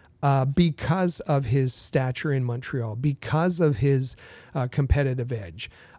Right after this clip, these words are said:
Uh, and there you have the dean of, of the Francophone side of the Montreal media saying, uh, back in twenty sixteen that he would support,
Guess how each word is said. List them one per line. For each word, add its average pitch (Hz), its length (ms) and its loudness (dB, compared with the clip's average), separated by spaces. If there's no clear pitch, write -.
Uh, 123 340 0
and 151 180 2
there 170 160 2
you 196 140 0
have 151 380 0
the 135 120 2
dean 175 640 4
of, 135 540 0
of 131 160 0
the 123 80 -2
Francophone 160 560 0
side 123 360 -2
of 127 220 -6
the 147 80 0
Montreal 127 440 -2
media 127 320 -2
saying, 131 440 -2
uh, 127 240 -2
back 143 260 -2
in 127 80 0
twenty 139 260 0
sixteen 139 540 0
that 131 180 -2
he 214 200 4
would 196 200 2
support, 135 680 -4